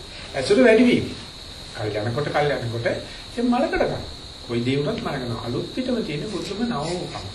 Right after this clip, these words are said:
බුදුම කෝල ගතිය. බුදුම කෝඩු ගතිය. ඒක හරි, හරි සුන්දරයි.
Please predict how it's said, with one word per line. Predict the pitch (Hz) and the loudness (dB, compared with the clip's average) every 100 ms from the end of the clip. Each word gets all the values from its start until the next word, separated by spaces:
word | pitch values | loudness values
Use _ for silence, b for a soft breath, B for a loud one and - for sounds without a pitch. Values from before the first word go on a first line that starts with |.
| - B B B | -14 B B B
බුදුම | 143 185 185 | -8 -6 -4
කෝල | 151 165 | 0 4
ගතිය. | 277 - - - - - - | 4 4 -2 -6 -8 -12 -12
බුදුම | 156 185 214 | -6 -4 0
කෝඩු | 185 190 190 | 4 4 4
ගතිය. | 135 120 117 - - - - - | 2 0 -6 -10 -12 -14 -12 -4
ඒක | 220 | -2
හරි, | 240 214 240 | -2 -4 -2
හරි | 220 - 240 | -2 -2 0
සුන්දරයි. | 254 320 - - | 0 2 0 0